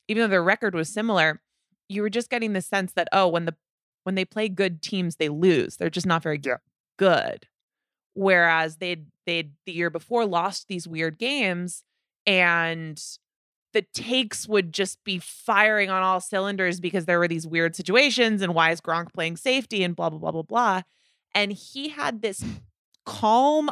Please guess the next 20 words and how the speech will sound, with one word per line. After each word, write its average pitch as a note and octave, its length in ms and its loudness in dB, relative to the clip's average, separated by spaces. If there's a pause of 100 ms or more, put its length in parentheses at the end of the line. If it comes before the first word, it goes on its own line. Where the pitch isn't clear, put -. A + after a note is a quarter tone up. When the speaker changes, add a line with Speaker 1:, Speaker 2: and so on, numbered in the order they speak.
Speaker 1:
eye A#3 220 4
of A#3+ 200 0
the A3 80 -2
storm G3+ 420 -4
Speaker 2:
Yeah. G#3 40 -4
Speaker 1:
thing E3 320 -8
that D#3 200 -4
year. D#3 320 -4
Speaker 2:
Yes. - 380 -12
Speaker 1:
That F#3+ 180 4
was F#3+ 140 0
really, G#3 500 -4
really, A3+ 280 2
really F#3+ 260 2
remarkable. D#3+ 680 2
And E3 100 4
I E3+ 140 2 (160)
think G#3 180 -2
it A#3+ 160 -2
let F3+ 380 2